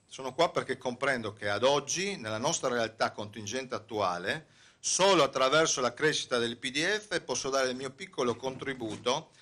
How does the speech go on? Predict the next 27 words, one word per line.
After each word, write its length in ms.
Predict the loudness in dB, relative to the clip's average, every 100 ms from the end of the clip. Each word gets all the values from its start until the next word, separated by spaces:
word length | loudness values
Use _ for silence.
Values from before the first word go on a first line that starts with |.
| -20 _
affinché 440 | -2 -2 -4 -2 -2
si 160 | -2
inverta 800 | -4 2 4 4 2 0 2 0 -10 _ _ _
il 200 | -8 -2
moto 280 | 2 2 2
di 140 | 0 2
quel 180 | 2
macigno 560 | 4 2 2 -2 -2 -4
che 140 | -4
sta 260 | -2 2 2
frantumando 680 | 2 0 0 2 4 4 4
i 80 | 0
pilastri 580 | 4 6 6 2 0 0
etici 340 | 0 -6 -2
della 220 | -2 0
nostra 300 | -2 -4 -6
società. 600 | -6 -6 -8 -10 -12 -14 -18 _ _ _ _ _ _ _ _ -20 -20 -20 _ _ _ _ _ _ _ _ _ _ _ _ _
Come 200 | -2 2 4
invertire 420 | 4 4 2 2
quel 240 | 2 0 -2
moto? 360 | 0 0 2
Il 100 | -2
P 120 | 0
D 140 | 2 2
F 100 | 4
senza 300 | 0 -2 -4
l'investitura 920 | -6 -6 -8 -8 -8 0 2 2 0